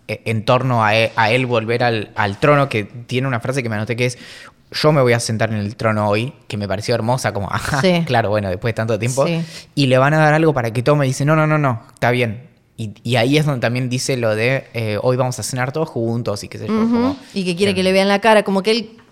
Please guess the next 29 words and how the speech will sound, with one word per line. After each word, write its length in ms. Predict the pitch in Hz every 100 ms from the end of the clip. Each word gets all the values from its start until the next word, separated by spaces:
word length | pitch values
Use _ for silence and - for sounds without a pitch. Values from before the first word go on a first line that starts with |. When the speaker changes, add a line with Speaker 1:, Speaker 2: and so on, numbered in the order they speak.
| -
Speaker 2:
ti-, 160 | 208
tiene 340 | 185 220 214 190
cierta, 640 | - 175 175 170 165 151
se 320 | - 156 143
ve... 340 | 143 165 160 - - - - _
Eh, 140 | 170
cierta 320 | 170 180 165 170
sensación 440 | 170 170 160 180
de 80 | 180
que 120 | 175
ya 760 | 165 170 160 160 151 139 117 - - -
le 160 | 185 175
queda 280 | 180 170
poco 460 | 175 208 202 208 202
y 60 | 185
que 100 | 160
además 400 | 156 175 175 - - 135 - -
no 200 | 196 190
va 100 | 170
a 40 |
tener 220 | 170 170 160
a 60 | 156
todos 200 | 165 151
juntos 600 | - 185 170 170 170 - - - -
de 180 | 185 175
la 100 | 165 165
nada 320 | 180 175 175
de 100 | 170
nuevo 560 | 196 202 185 190 196